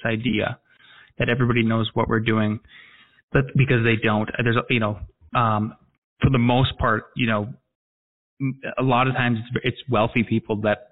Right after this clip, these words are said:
only hire architects. Uh, that's just the way it works, especially for custom houses. Like, you have to have a lot of capital in order to be able to build a house, especially in the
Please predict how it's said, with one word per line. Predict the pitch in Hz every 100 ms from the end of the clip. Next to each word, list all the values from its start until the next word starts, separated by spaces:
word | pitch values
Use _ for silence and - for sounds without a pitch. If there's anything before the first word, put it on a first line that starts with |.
| -
only | 117 113
hire | 107 107 107
architects. | 113 - - 90 - - - -
Uh, | 120 110 101 98
that's | 113 -
just | -
the | 113
way | 107
it | 101
works, | 104 117 -
especially | - 107 -
for | 120
custom | - 117 117
houses. | 113 117 117 107
Like, | - -
you | 131
have | 151 -
to |
have | 123 110
a |
lot | 104 104
of | -
capital | 101 95 98 85 - - - - - _
in | 147
order | 120 110
to |
be | 110
able | 107 104
to |
build | 107 101 101
a |
house, | 104 98 -
especially | - 104
in |
the | 117